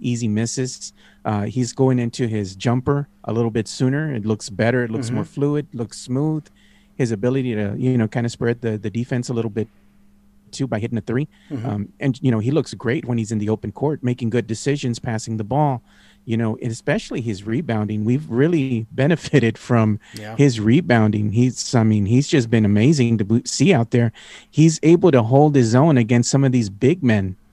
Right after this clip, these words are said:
Speaker 1: you know? I'm just like, these guys are, like, six ten, you know?
Speaker 2: Mm-hmm.
Speaker 1: And, and you have DeJounte Murray going in there amongst the trees, holding his own from a defensive perspective. So you just like his aggression. You like everything that he's been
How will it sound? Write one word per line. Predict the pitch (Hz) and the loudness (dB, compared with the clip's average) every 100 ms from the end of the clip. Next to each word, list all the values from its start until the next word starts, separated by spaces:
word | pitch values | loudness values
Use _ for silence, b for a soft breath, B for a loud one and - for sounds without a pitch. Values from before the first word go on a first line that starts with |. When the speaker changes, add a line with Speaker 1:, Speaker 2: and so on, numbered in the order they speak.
| _ | _
Speaker 1:
you | 113 | 2
know? | 113 127 151 | 4 4 2
I'm | 123 | 2
just | 131 - | 0 0
like, | 120 101 - - | -2 -2 -6 -4
these | 113 131 | -2 0
guys | 165 165 | 0 2
are, | 135 | 4
like, | 113 101 | 2 0
six | - 139 - - | -2 -2 -2 -2
ten, | 127 156 107 98 _ b b b - | 2 2 0 -4 _ b b b 2
you | 117 | 4
know? | 117 147 - 208 | 6 2 -2 -10
Speaker 2:
Mm-hmm. | - | 0
Speaker 1:
And, | 117 117 120 113 - - | 2 4 2 0 -4 2
and | 127 113 101 - | 4 4 0 0
you | 127 | 2
have | 135 117 | 4 4
DeJounte | 117 104 123 123 123 | 2 2 2 2 2
Murray | 117 147 117 110 b b b _ - | 4 4 2 0 b b b _ 0
going | 127 131 | 4 6
in | 127 147 | 6 6
there | 123 | 4
amongst | 113 117 123 - | 4 2 0 -4
the | |
trees, | - 123 165 135 | -4 0 0 -2
holding | - 131 131 135 | -2 2 4 4
his | 127 117 | 2 2
own | 127 151 | 0 0
from | 143 117 | 0 0
a | |
defensive | 107 135 185 180 139 | 0 -2 -2 -4 -4
perspective. | - 120 - 113 - 113 110 b b b b - | -2 -4 -2 -4 -4 -8 -10 b b b b -8
So | 113 | -2
you | 110 | -2
just | 131 131 | -2 0
like | 131 131 | 0 0
his | 139 | 0
aggression. | 131 110 113 156 185 185 | 0 2 0 0 -6 -8
You | 151 | -6
like | 156 160 | -6 -6
everything | 160 165 170 165 | -6 -6 -6 -6
that | 151 | -4
he's | 139 135 | -4 -4
been | 127 139 139 | -2 0 2